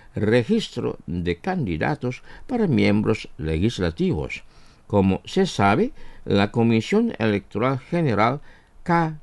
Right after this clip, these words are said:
P U por sus siglas en indonesio, ha establecido las etapas de registro hasta la determinación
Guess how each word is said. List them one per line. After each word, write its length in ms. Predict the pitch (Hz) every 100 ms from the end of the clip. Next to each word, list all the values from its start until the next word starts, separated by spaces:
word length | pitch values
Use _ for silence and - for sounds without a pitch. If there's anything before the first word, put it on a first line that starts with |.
| -
P 300 | 110 - - -
U 240 | 190 233 -
por 200 | 110 98
sus 220 | - 82
siglas 460 | - 123 90 85 -
en 220 | 92 87 87
indonesio, 680 | 80 78 87 123 135 220 - - - - -
ha 240 | 233 233 - -
establecido 1120 | 139 143 - 101 82 139 202 - 131 175 233 -
las 360 | 110 104 101 - -
etapas 680 | 226 - 101 98 127 127 85
de 120 | 95
registro 640 | 87 - 123 123 - 170 - - - -
hasta 500 | 226 220 - - 226
la 180 | 202 180
determinación 1040 | 151 - 123 117 85 78 78 - 135